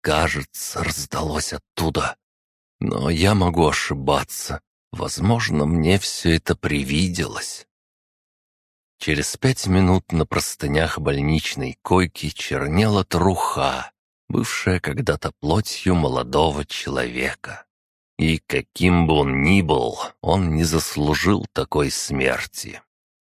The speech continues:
Я отошёл в угол палаты, отвернулся от суетящегося персонала, которому именно сейчас было вообще не до меня.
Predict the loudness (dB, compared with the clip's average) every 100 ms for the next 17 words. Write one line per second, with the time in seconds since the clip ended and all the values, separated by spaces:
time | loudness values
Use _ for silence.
0 | _ _ _ _ -6 0 2 2 0 2
1 | 2 2 0 2 0 0 -2 0 2 2
2 | -2 -8 -10 _ _ -4 -2 -2 -4 0
3 | 2 2 0 0 -2 0 -2 0 0 0
4 | 0 -2 -2 -4 -4 -4 -4 -2 2 2
5 | 2 -2 -6 _ -14 -4 0 4 6 6
6 | 6 6 6 4 0 -4 -2 -2 -2 -2
7 | 0 0 2 0 -2 -4 -2 -2 -2 -4
8 | -4 -4 -6 -8 -12